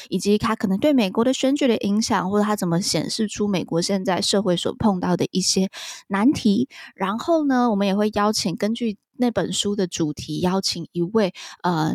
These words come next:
比较有经验或是比较能够回应的一个来宾，然后来聊聊他的想法。然后今-，我们来大概就二十，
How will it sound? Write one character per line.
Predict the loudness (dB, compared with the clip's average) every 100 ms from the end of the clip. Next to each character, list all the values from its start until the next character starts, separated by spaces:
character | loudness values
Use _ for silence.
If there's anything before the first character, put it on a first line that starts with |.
| -2
比 | 0
较 | 2
有 | 0
经 | 2 2 4
验 | 4 2 2
或 | 0
是 | -2
比 | -4
较 | -2 -2
能 | -2 -4
够 | -4
回 | 0 0 0 2
应 | 2
的 | 2 0
一 | 0
个 | -2
来 | -2 -2 -4
宾， | 0 0 -2 -10 -8
然 | -4
后 | -2
来 | 0 2
聊 | 2 2
聊 | 0 -2
他 | -4 -4 -4
的 | -6 -6 -6
想 | -6 -6 -8
法。 | -8
然 | -6
后 | -2 -2 -4 -14 -4
今-， | 0 0 2
我 |
们 | 0 2
来 | 0 0
大 | -2 -2
概 | -2
就 | 0
二 | 0 0
十， | 0